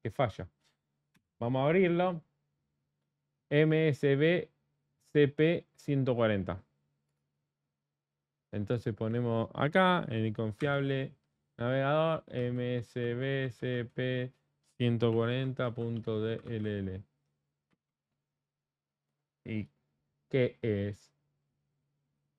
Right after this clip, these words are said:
Runtime ciento cuarenta. A ver,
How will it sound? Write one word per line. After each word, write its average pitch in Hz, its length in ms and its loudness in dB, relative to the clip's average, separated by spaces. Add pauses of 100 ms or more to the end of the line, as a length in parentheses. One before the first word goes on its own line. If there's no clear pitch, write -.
(2750)
Runtime 127 440 2
ciento 120 300 -2
cuarenta. 107 420 -4 (300)
A 101 100 -8
ver, 117 160 -4